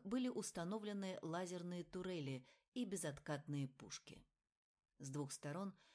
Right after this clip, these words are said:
к базовому модулю были пристыкованы и так называемые ангарные системы для стыковки,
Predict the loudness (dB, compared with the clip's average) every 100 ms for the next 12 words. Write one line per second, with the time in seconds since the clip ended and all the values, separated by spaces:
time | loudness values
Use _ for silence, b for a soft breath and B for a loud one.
0 | B -2 4 4 4 4 2 2 2 2
1 | 2 0 B B 2 4 4 2 0 0
2 | 0 0 0 0 -2 -4 -2 -2 2 2
3 | 2 2 2 2 0 -2 -4 -2 0 0
4 | 0 0 -2 -4 -4 -2 -4 -2 0 0
5 | 0 -4 -16 _ -2 -2 0 -2 2 2
6 | 2 0 0 -2